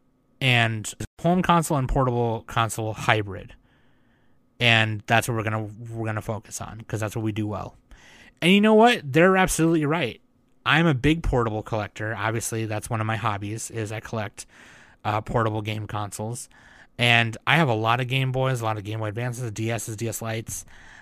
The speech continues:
I have, like, like, four D S Lites. I have a bunch. Okay, I've talked about this numerous times.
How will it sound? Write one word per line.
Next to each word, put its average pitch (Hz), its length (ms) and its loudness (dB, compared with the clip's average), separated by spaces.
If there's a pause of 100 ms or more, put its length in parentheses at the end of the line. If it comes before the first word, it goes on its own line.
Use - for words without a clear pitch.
(140)
I 113 80 0
have, 120 120 4
like, 120 160 2
like, 110 140 -8
four 127 240 0
D 120 140 -2
S 113 160 -4
Lites. 127 180 -4
I - 40 -6
have 135 100 2
a 120 40 2
bunch. 110 340 -2
Okay, 123 140 0
I've 113 80 2
talked 117 220 -6
about 113 140 -4
this 107 180 -8
numerous 107 240 -6
times. - 320 -14